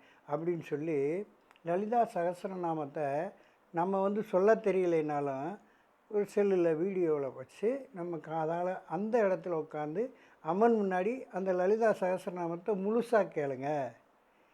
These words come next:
திரிசதின்னு இருக்கு. அந்த லலிதா திரி-, திரிசதிங்கிறத நம்ம அந்த வீடியோவில் போட்டு, காதுல வச்சுட்டு, கேட்டுக்கிட்டு,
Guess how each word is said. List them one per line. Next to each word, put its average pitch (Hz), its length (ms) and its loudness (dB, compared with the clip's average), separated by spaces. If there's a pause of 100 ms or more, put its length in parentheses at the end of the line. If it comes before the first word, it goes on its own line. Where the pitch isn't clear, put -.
(460)
திரிசதின்னு 240 580 4
இருக்கு. 151 540 -2 (420)
அந்த 202 220 2
லலிதா 226 400 4
திரி-, 220 420 0 (100)
திரிசதிங்கிறத 196 1000 2 (400)
நம்ம 262 300 4
அந்த 220 420 8
வீடியோவில் 208 600 6 (200)
போட்டு, 220 420 0 (500)
காதுல 240 320 12
வச்சுட்டு, 214 540 4
கேட்டுக்கிட்டு, 214 640 4